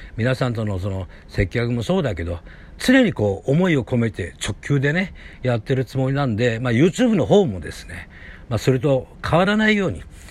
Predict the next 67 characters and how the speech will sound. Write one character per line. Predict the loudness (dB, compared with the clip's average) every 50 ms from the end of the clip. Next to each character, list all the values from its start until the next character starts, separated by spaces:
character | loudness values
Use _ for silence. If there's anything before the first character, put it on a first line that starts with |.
| -20 -20 -16 -8 -2
ま | 0 0 0
あ、 | 0
本 | 0 0 -2 -2
当 | 0 0 0
に | 0 0
そ | 0 0 2 2
の | 2
も | 2 2 2
の | 0 0
ズ | 2 2 2
バ | 4 4
リ | 4 4
で、 | 2 -2 -6 -8 -12 -16 -18 -18 -16 -8 -2
え、 | 2
な | 4 4 6
る | 6 6
べ | 6 4
く、 | 4 2 -2
う | -2
ー | 0 0 0 2 2 0 -2 -2 -2 -4 -4 -4 -6 -6
ん、 | -6
喋 | -4 0 0 2 2 2
り | 0 0
っ |
て | -4 -6 -8
い |
う | -6
か | -6 -4
ね、 | -6 -6 -8 -10 -14 -20 -20 -20 -6 0
声 | 4 4 6 4
も | 4 0 -2
入 | 2
れ | 4 2 2
て、 | 2 0 -4 -2 -4 -6 -12 -14 -18 -20 -14 -8
あ | -4 -2 0 0 0 -2
の、 | -2 -2 -4 -4 -6
今 | -4 -4 -2 -2 -2 -2
後、 | -2 -2 -2 -4 -4 -6 -6 -6 -6 -6 -6 -6 -8 -6 -4
本 | -2 -2 -2 -2
数 | -4 -4 -6
を | -4 -4 -2
増 | 0 2
や | 2 0
し | 0 -2
て | -4 -4 -4 -4 -8 -16 -16 -10
ア | -8 -8
ッ | -6
プ | -4 -4
が | -4 -4
で | -4 -4 -4
き | -2 -2
れ | -2
ば | -2 0 0
な | 2 4 4 2
と | 2 2 0
い | 0
う |
ふ | 0
う |
に | -2 -4
思 | -4 -4 -4 -4
っ |
て | -6 -6 -8
い | -8
る | -6 -6
の | -6 -4 -2
で、 | 0 0 0 -2